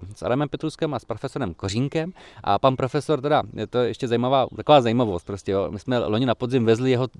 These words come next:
celoživotní sbírku, nebo velkou část té celoživotní sbírky do muzea v Londýně, autem, eh, to byla strašná prča.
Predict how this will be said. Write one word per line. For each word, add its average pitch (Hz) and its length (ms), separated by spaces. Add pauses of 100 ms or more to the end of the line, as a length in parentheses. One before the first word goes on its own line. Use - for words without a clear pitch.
(160)
celoživotní 127 600
sbírku, 101 360
nebo 101 140
velkou 104 240
část 110 260
té 117 80
celoživotní 113 460
sbírky 113 360
do 98 120
muzea 113 280
v 76 60
Londýně, 127 560 (540)
autem, 131 640 (300)
eh, 110 320
to 104 80
byla 110 280
strašná 120 340
prča. 123 480